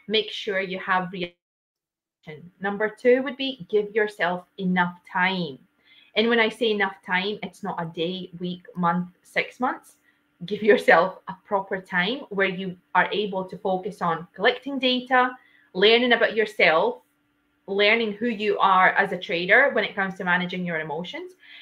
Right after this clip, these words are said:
And number three would be, be a good time manager where trading doesn't take over your life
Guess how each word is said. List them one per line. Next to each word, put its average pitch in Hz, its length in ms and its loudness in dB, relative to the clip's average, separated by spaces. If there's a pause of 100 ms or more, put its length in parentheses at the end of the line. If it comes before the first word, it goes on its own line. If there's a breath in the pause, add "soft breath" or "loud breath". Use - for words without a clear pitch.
(140 loud breath)
And 233 140 4
number 240 480 4
three 254 480 -4
would 180 240 -6
be, 247 520 -6 (360)
be 254 480 0
a 240 160 4
good 220 400 2
time 208 340 2
manager 196 640 4
where 202 180 2
trading 247 440 2
doesn't 240 360 2
take - 280 -6
over 247 280 2
your 254 240 4
life 226 320 4